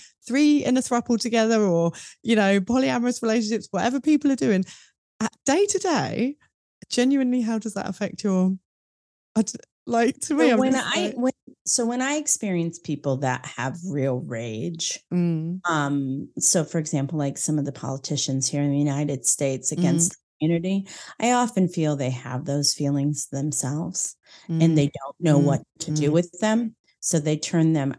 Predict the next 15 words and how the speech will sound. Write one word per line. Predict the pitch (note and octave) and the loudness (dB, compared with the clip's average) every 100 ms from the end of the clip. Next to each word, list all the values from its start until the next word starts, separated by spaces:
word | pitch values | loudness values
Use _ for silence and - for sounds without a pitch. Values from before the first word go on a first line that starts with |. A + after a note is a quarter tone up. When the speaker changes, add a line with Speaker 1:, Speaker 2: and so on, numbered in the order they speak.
| C3+ | -6
Speaker 2:
outward | B2+ - C#3+ C3+ - | -8 -4 -2 -2 -4
to | - | -8
the | C3 | -6
world. | C#3 - - - - - _ | -6 -8 -10 -12 -16 -18 _
Speaker 1:
Yeah, | E3 E3 D#3+ F#3 | -12 -8 -6 2
Speaker 2:
And | G3 | 4
Speaker 1:
the | G3+ | 4
Speaker 2:
I | |
just | A#3 F#4+ - | 2 2 4
wanna | C4+ G#3 | 4 4
Speaker 1:
projection | E3+ D#3+ | 2 0
Speaker 2:
mention | D#3+ | -2
Speaker 1:
piece. | E3 - - _ _ _ - | -2 -6 -14 _ _ _ 0
Speaker 2:
one | F#3 F#3 F3 | 4 6 4
thing. | F3+ D#3 D3+ E3+ | 4 4 4 2